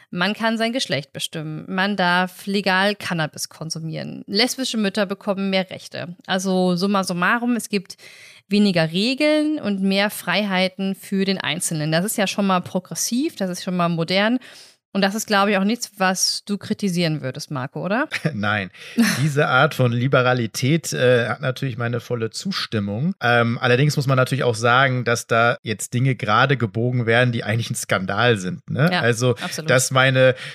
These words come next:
Speaker 2: sexuelle Orientierung <laughs> darüber bestimmt, ob ich Blut spenden darf oder nicht. Also ich meine, das ist, es ist nicht nur total diskriminierend, das ist ein totaler Witz, ne? Also da sind wir ja im Mittelalter angelangt.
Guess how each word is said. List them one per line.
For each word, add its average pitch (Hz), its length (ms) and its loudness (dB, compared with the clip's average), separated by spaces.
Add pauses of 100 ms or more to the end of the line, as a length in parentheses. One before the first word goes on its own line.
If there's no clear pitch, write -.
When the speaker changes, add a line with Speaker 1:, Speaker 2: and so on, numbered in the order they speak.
(180)
Speaker 2:
sexuelle 151 720 2
Orientierung 165 1080 4 (200)
<laughs> - 200 -2 (480)
darüber 170 380 4
bestimmt, 180 480 4
ob 156 140 0
ich 147 100 0
Blut 196 280 4
spenden 131 380 0
darf 127 220 4
oder 127 220 4
nicht. 147 340 0
Also 135 220 2
ich 135 160 0
meine, 143 240 4
das 143 180 2
ist, - 340 -4
es 139 160 -2
ist 147 140 0
nicht 151 140 2
nur 143 180 2
total 139 320 2
diskriminierend, 135 720 0
das 147 80 2
ist 147 140 -4
ein 143 100 -6
totaler 131 460 2
Witz, - 280 -2
ne? 117 200 0
Also 127 120 0
da 123 120 2
sind 131 180 -2
wir 135 80 0
ja 120 60 2
im 113 80 0
Mittelalter 98 560 -4
angelangt. 107 560 -4